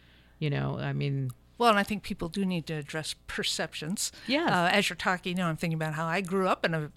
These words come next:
Speaker 2: in a rural area, uh, but things were not as polarized, and I never had the sense or, uh, that my parents, for instance, felt that they weren't heard because they
Speaker 1: Mm-hmm.
Speaker 2: were in a rural area. I'm, uh, not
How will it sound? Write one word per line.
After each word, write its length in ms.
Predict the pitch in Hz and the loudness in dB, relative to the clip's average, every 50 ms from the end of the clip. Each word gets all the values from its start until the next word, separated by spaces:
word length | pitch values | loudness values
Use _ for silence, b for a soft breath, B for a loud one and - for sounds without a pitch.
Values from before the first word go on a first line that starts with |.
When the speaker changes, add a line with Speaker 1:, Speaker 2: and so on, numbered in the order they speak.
| - - | -14 -10
Speaker 2:
in 160 | - 185 175 | -6 -4 -4
a 80 | 175 165 | -2 -2
rural 480 | 165 185 185 175 185 208 240 254 - - | -2 0 0 0 0 0 -2 -4 -6 -4
area, 560 | 196 185 175 165 175 190 220 254 320 359 - - - - - - | 0 0 2 2 2 2 0 0 -2 -4 -6 -8 -10 -14 -12 -10
uh, 60 | - - - - | -10 -10 -10 -12
but 440 | - 175 - 196 180 - - - - - - - 190 - | -4 0 2 4 4 4 2 -4 -10 -12 -12 -12 -6 -2
things 240 | - 185 180 180 165 | -2 0 0 0 0
were 100 | 175 170 | 0 0
not 300 | 165 165 165 165 156 151 | 0 0 2 0 0 -2
as 160 | 156 151 - | -2 -6 -8
polarized, 500 | - - 214 226 240 208 160 147 147 143 | -8 -8 -8 -6 -4 -4 -4 -4 -2 -2
and 140 | 175 165 160 | -2 0 0
I 60 | 160 | 0
never 260 | 175 180 190 180 - 170 | 2 0 0 0 -2 -2
had 220 | - 175 165 151 | -2 -2 -4 -2
the 60 | 151 - | -4 -4
sense 580 | - - - 175 170 185 196 - - - - B B B B B B B B | -2 0 0 0 0 -2 -2 -2 -2 -2 -2 B B B B B B B B
or, 140 | - 175 165 | -6 -4 -2
uh, 120 | 151 156 165 160 - | -2 -2 -4 -6 -8
that 500 | - 170 151 - 170 180 175 151 - 175 | -10 -10 -10 -8 -4 -4 -4 -4 -4 -4
my 200 | 170 165 160 156 | -2 -2 -2 -4
parents, 440 | - - 185 170 180 220 240 - - | -4 -6 -6 -4 -4 -2 -2 -4 -4
for 120 | - 196 | -2 -2
instance, 300 | 196 - - 262 240 - | -2 0 0 0 0 0
felt 440 | - - - 170 160 - - - - | 2 4 4 4 4 2 -2 -6 -6
that 160 | 180 160 - | -6 -4 -2
they 140 | 170 170 170 | -2 -2 -2
weren't 420 | 160 165 180 180 180 175 - - B B B B B B B B B B - - - | -2 -2 -2 -4 -4 -4 -8 -12 B B B B B B B B B B -16 -4 0
heard 420 | 202 180 180 - 240 247 277 - | 2 2 4 4 2 0 -2 -2
because 300 | - 156 160 170 170 170 | -4 -2 0 0 0 2
they 80 | 175 170 | 0 0
Speaker 1:
Mm-hmm. 60 | 165 | 0
Speaker 2:
were 40 | 156 | 0
in 60 | 151 156 | 0 -2
a 60 | 151 | -2
rural 360 | 151 156 160 151 156 160 175 - | -2 -2 -2 -2 -2 -4 -4 -4
area. 440 | 160 160 156 156 165 175 185 202 214 B B B B B B - | -4 -4 -4 -2 -4 -4 -4 -4 -6 B B B B B B 4
I'm, 400 | 185 202 233 226 226 220 202 185 | 6 8 8 8 8 6 4 0
uh, 460 | - - 170 175 175 175 175 - - - - - | -2 -4 -2 -2 -2 -2 -2 -4 -6 -8 -4 0
not 420 | 220 208 208 185 185 196 190 175 | 4 6 6 8 8 6 4 2